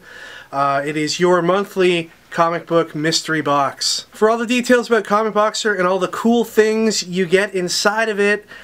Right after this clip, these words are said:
uh, head over to comic boxer dot com. You get all the information there. Uh, it's a, uh, a service that we've been running out of the store here since about May of last year.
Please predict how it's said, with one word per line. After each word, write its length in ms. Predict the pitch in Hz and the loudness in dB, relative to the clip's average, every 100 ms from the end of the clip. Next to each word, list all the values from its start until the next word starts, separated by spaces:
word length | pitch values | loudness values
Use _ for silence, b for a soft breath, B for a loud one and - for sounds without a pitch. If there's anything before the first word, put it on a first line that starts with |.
| B - | B -6
uh, 320 | 175 170 165 | 0 2 0
head 180 | 160 190 | 0 0
over 200 | 196 185 | 2 0
to 60 | 175 | 0
comic 220 | 190 175 | -2 0
boxer 360 | 180 180 - | 0 0 -2
dot 240 | 160 156 143 | -2 -2 -4
com. 320 | - 180 170 | -2 0 0
You 60 | 160 | -2
get 120 | 160 | 0
all 140 | 175 | 0
the 100 | 170 | 0
information 560 | 165 165 156 156 - 135 | -4 -4 -6 -6 -6 -4
there. 380 | 143 139 139 139 B B B | -2 0 -2 -6 B B B
Uh, 220 | 139 139 135 | -4 -2 -4
it's 240 | 143 - | -6 -6
a, 240 | 147 135 | -6 -4
uh, 120 | 135 131 | -6 -6
a 80 | 127 | -8
service 420 | - 196 208 196 | -2 0 0 0
that 100 | 185 | -2
we've 120 | 160 160 | -4 -4
been 80 | |
running 240 | 160 165 160 | -2 -2 -2
out 100 | 156 | -2
of 80 | 143 | -4
the 60 | |
store 320 | 139 - 156 | -6 -2 -2
here 240 | 143 156 147 | -2 -2 -4
since 260 | - 151 | -6 -10
about 180 | - 143 | -6 -6
May 340 | 135 156 180 180 | -4 -2 2 2
of 100 | 156 | 2
last 400 | 151 151 - - | 0 -2 -4 -4
year. 340 | 147 147 143 | -2 -2 -4